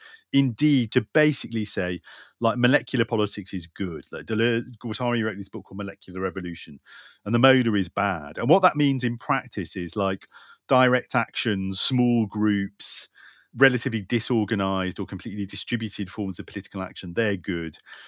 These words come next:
Uh, political parties, like, disciplined organizations, like, structures and institutions, long-range strategies, those things are all bad. And basically, I think what's going, what's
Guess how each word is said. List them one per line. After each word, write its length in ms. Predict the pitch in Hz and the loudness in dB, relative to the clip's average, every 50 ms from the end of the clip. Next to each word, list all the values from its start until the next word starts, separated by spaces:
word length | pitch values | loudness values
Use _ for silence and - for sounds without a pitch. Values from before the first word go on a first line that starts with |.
| - - _ - | -20 -20 _ -6
Uh, 160 | - 117 107 | -2 0 0
political 440 | 104 - 135 151 147 - - 135 110 | 0 2 2 0 0 0 -4 -6 -8
parties, 960 | - - - 120 117 113 113 110 - - - 110 98 95 92 92 92 90 90 - | -6 -4 0 0 2 2 2 0 -2 -4 -6 -4 -4 -2 -4 -4 -4 -6 -6 -6
like, 160 | 107 104 92 | -6 -6 -4
disciplined 480 | - 143 - 135 - - 131 117 113 117 | -4 -2 -2 -2 -2 -2 -2 0 2 2
organizations, 1400 | 113 104 104 113 107 104 101 92 110 107 110 110 107 101 - - 107 98 95 92 90 90 90 90 80 - - | 0 0 0 -2 -2 -2 -2 -2 -2 -4 -2 -4 -4 -4 -4 -4 -2 -2 -2 -2 -4 -6 -6 -8 -8 -8 -8
like, 80 | 92 | -6
structures 640 | - - - - - 139 113 - - - 117 104 110 | -4 -4 -4 -2 -2 -2 -2 -2 -6 -6 -6 -4 -4
and 100 | 104 104 | -4 -4
institutions, 1040 | 101 98 - - - - - - 110 110 107 101 - - 98 87 87 87 87 - | -4 -6 -10 -12 -10 -10 -8 -6 -6 -6 -6 -6 -6 -8 -8 -8 -8 -8 -4 0
long-range 480 | 120 117 117 117 110 107 104 101 98 - | 2 2 2 2 -2 -2 -2 -4 -6 -8
strategies, 520 | - 120 110 - - 95 - 95 87 - _ _ _ - _ - | -8 -10 -10 -10 -12 -10 -8 -8 -8 -10 _ _ _ -12 _ 0
those 240 | 135 131 120 - - | 2 2 2 0 -2
things 200 | 120 107 101 95 | -4 -4 -4 -4
are 120 | 95 90 | -4 -4
all 160 | 90 85 80 - | -4 -6 -6 -4
bad. 500 | - 95 92 82 69 71 73 78 80 - - - _ _ _ - - - - _ _ _ _ _ - | -4 -4 -4 -4 -8 -10 -12 -14 -16 -18 -20 -20 _ _ _ -20 -20 -20 -20 _ _ _ _ _ 0
And 220 | 135 131 127 - - | 2 2 2 4 6
basically, 500 | 196 185 180 175 - - - 123 113 113 | 6 8 6 6 2 -2 -2 0 2 4
I 100 | 113 113 | 2 2
think 260 | - 131 120 113 - - _ - | 2 -2 -4 -4 -6 -14 _ -14
what's 400 | 170 139 120 117 127 131 131 - | -12 -10 -4 0 0 0 0 0
going, 260 | - 117 110 113 - | 0 0 0 0 -2
what's 280 | 120 127 127 123 - | -4 -6 -6 -6 -12